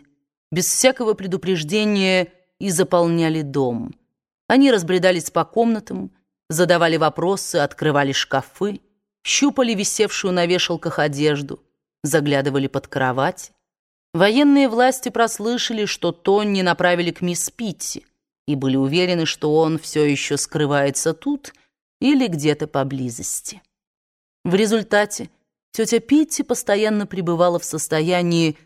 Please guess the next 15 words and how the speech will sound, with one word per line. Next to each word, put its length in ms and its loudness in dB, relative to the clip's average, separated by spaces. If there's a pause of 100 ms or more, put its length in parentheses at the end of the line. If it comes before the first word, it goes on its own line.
(180)
трепыхания, 1000 -2
как 220 -6
выражался 540 0
дядюшка 440 -4
Питер, 540 -10 (480)
ведь 300 -2
в 40 -8
ее 240 2
спальне 560 2
мог 220 -2
в 60 -8
любую 360 0
минуту 440 0
появиться 600 -2
офицер, 640 -2